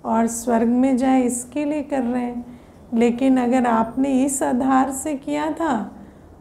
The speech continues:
तो हाँ भाई, आपका नाराज़ होना बनता है।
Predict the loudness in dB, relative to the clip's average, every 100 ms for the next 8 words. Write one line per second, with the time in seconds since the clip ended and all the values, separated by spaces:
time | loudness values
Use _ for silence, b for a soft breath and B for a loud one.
0 | -4 -2 0 2 2 2 0 -4 -4 -4
1 | -4 -2 2 2 2 2 0 0 0 2
2 | 2 2 0 -2 0 0 0